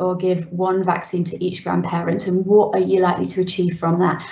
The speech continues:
And when you put it in those terms, I think lots of people would say, "Well, actually, if you get some protection, that's better than none, and we should do that." So that was what that was all about. Um,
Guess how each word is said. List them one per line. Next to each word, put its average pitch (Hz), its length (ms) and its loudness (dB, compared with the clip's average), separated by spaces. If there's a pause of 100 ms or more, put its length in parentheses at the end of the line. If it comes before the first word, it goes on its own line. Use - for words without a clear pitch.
(140)
And 202 100 4
when 220 140 4
you - 80 2
put 254 160 4
it - 80 8
in 208 180 2
those 196 300 2
terms, 170 540 -2
I - 260 -18
think - 140 0
lots - 220 -2
of - 60 -18
people 185 280 -2
would 180 140 0
say, 175 200 0
"Well, 170 200 0
actually, 170 440 -2
if 165 100 -4
you 185 60 0
get - 180 0
some 185 220 0
protection, 170 600 -2
that's - 260 0
better 170 420 -4
than 175 240 0
none, 160 420 2
and 170 220 2
we 185 60 2
should 180 200 -2
do 170 140 -2
that." 160 220 2
So 202 200 2 (200)
that 240 260 4
was 233 160 2
what 202 200 -2
that 185 200 -2
was 180 120 -4
all 175 200 -2
about. 160 500 -4 (380)
Um, 175 180 0